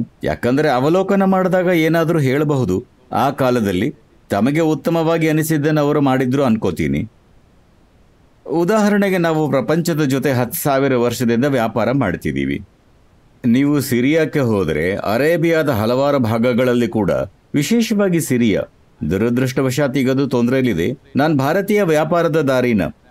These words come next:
ಭಾರತೀಯ ವ್ಯಾಪಾರಿಗಳು ಪ್ರಯಾಣ ಮಾಡಿದ ದಾರಿನ ಕ್ರಮಿಸಿದ್ದೀನಿ. ಸಿರಿಯಾದ ಮರುಭೂಮಿ ಮುಖಾಂತರ ಡ್ರೈವ್ ಮಾಡಿದ್ದೀನಿ. ಅದೊಂದು ಅದ್ಭುತ ಅನುಭವ.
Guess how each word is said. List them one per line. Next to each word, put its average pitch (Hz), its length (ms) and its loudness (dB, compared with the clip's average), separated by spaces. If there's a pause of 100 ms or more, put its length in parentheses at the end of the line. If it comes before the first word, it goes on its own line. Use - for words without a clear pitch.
ಭಾರತೀಯ 147 400 0
ವ್ಯಾಪಾರಿಗಳು 127 640 0
ಪ್ರಯಾಣ 117 360 0
ಮಾಡಿದ 113 320 0
ದಾರಿನ 101 440 0
ಕ್ರಮಿಸಿದ್ದೀನಿ. 101 800 -2
ಸಿರಿಯಾದ 127 440 0
ಮರುಭೂಮಿ 123 540 2
ಮುಖಾಂತರ 113 520 0
ಡ್ರೈವ್ 95 280 0
ಮಾಡಿದ್ದೀನಿ. 73 540 -2
ಅದೊಂದು 175 300 0
ಅದ್ಭುತ 165 400 0
ಅನುಭವ. 160 540 0